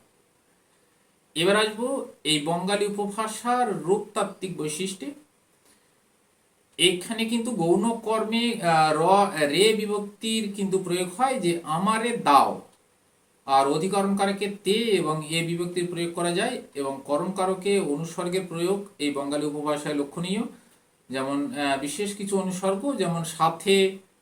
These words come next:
লাগে, লগে ইত্যাদি। এবং অপাদান কারকেও কিন্তু অনুসর্গ ব্যবহৃত হয়, যেমন তন, ত, মন ইত্যাদি। এবার আসবো, আহ, আহ, কর্তৃকারকে কিন্তু এ বিভক্তির কিন্তু প্রয়োগ করা হয়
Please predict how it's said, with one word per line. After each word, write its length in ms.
লাগে, 800
লগে 400
ইত্যাদি। 420
এবং 520
অপাদান 400
কারকেও 380
কিন্তু 280
অনুসর্গ 400
ব্যবহৃত 400
হয়, 320
যেমন 220
তন, 220
ত, 40
মন 420
ইত্যাদি। 360
এবার 220
আসবো, 280
আহ, 160
আহ, 880
কর্তৃকারকে 680
কিন্তু 280
এ 260
বিভক্তির 600
কিন্তু 180
প্রয়োগ 260
করা 200
হয় 300